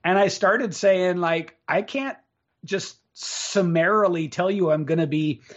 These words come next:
forgiving you for whatever you write when it's obviously incendiary in your mind, but, uh, do it anyway." And I always stuck with that. If you feel you gotta do it, do it, right? Well, then two years later, I'd start writing mine.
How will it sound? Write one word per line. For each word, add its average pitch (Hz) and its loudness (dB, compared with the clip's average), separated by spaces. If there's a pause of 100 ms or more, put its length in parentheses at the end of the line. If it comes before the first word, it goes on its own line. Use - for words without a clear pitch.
forgiving 170 0
you 151 2
for 160 -2
whatever 165 2
you 143 0
write 190 2
when 156 0
it's 143 -8
obviously 147 0
incendiary 143 0
in 131 -2
your 127 -2
mind, 143 0 (1000)
but, 190 2
uh, 190 6 (160)
do 190 2
it 240 2
anyway." 202 -2 (340)
And 147 -6
I 147 -8
always 214 4
stuck 214 -2
with 156 -6
that. 113 -8
If - -18
you 175 -6
feel 208 0
you 208 0
gotta 180 0
do 180 2
it, 110 -6
do 208 0
it, - -14
right? 139 -6 (1300)
Well, 185 2
then 190 4
two 190 2
years 196 4
later, 175 2
I'd 160 -4
start 160 0
writing 151 0
mine. 160 0